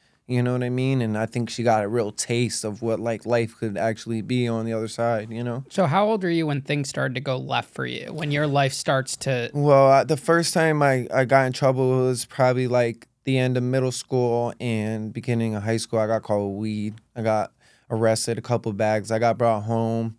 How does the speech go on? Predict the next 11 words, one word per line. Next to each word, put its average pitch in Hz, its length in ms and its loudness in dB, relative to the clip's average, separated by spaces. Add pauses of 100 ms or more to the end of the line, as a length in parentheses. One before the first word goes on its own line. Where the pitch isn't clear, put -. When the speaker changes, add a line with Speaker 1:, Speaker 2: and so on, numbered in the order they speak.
Speaker 1:
They 117 140 -2
just 113 180 -2
gave 120 160 0
me 117 100 -2
a 110 60 -4
summons. 110 500 -4
I 110 60 0
went 110 200 -4
to 110 80 -8
court. 107 440 -4 (580)
Um, 113 580 0